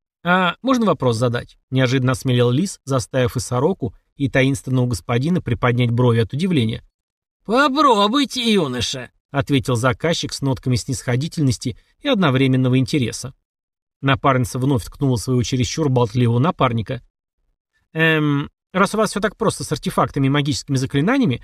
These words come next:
отчего сами не пошли за шкатулкой?» Выпалил Лис свой правомерный вопрос с скороговоркой. Заказчик ухмыльнулся и прошёл к одной из бойниц, где вгляделся в ночь. Туда, где светлая полоса водной глади великой реки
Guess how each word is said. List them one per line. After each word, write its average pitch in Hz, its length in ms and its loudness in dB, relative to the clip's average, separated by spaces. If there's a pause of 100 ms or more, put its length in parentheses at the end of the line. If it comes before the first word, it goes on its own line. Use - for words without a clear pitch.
(140)
отчего 294 320 -2
сами 208 260 0
не 127 80 2
пошли 135 280 -2
за 123 100 0
шкатулкой?» - 580 -6 (380)
Выпалил 135 480 2
Лис 123 240 0
свой 131 240 -2
правомерный 131 560 2
вопрос 135 380 0
с - 60 -12
скороговоркой. 139 760 -2 (920)
Заказчик 226 520 -2
ухмыльнулся 220 640 0
и - 20 -6
прошёл - 380 -2
к - 80 -6
одной 208 260 2
из 185 80 -2
бойниц, 147 500 2
где 135 200 0
вгляделся 151 520 0
в 135 80 -2
ночь. 107 340 -4 (680)
Туда, 143 280 2
где 135 160 0
светлая 131 400 0
полоса 131 460 0
водной 127 300 2
глади 123 340 2
великой 123 440 2
реки 127 400 0